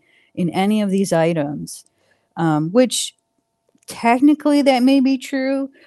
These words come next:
but it's not exactly true, um, because they, they're excluded. The only things they're excluded from, let me, let me,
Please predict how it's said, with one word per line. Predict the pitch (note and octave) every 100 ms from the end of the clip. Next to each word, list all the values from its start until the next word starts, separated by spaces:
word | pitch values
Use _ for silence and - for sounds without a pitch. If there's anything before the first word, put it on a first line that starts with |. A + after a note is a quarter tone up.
| _
but | A3+
it's | A#3+ -
not | A3+ G#3
exactly | G3+ G3 F3+ E3 E3 D3 D3
true, | - - - F#3 - _ _ _ _ E3+
um, | E3+ D#3+ D3 D3 - _ _ _ _ _ -
because | G3 - G#3 F3 E3+ E3 - - _ _ -
they, | F3 D#3+ G3
they're | D#3+ G3+ G3
excluded. | - - - C4 D4 A3 E3+
The | G3+
only | C4+ D4+
things | D4+ C#4 B3+
they're | A#3
excluded | A3 - - A3+ G3+ F#3
from, | - D#3
let | F#3+
me, | F#3+ - -
let | F#3+
me, | F3